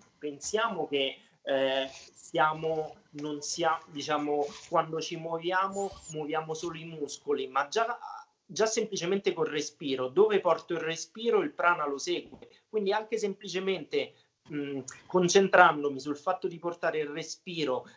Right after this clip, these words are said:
nella parte del corpo che devo muovere, già quello è un primo modo di, appunto, veicolare il prana in maniera specifica.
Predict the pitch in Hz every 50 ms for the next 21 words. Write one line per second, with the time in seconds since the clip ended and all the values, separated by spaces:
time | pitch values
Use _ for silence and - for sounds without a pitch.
0 | _ - 135 131 135 143 - 202 196 - - 196 180 175 - - 175 160 - -
1 | 147 143 143 143 139 156 165 185 196 202 214 214 220 220 220 214 196 175 156 175
2 | 165 - - 233 226 202 175 147 139 135 135 - - - 208 202 185 185 185 185
3 | 165 147 151 147 156 180 196 190 - - _ _ _ 139 127 147 151 156 160 165
4 | 180 175 - _ - 180 165 - - - 175 185 190 185 - 175 147 135 143 143
5 | 139 135 - 160 165 165 151 139 131 139 147 147 _ - 160 151 156 160 160 170
6 | 170 165 160 - - - _ - 143 135 139 139 139 143 139 139 143 135 135 131
7 | 131 131 131 - - - 135 - - 185 - - - - - 120 104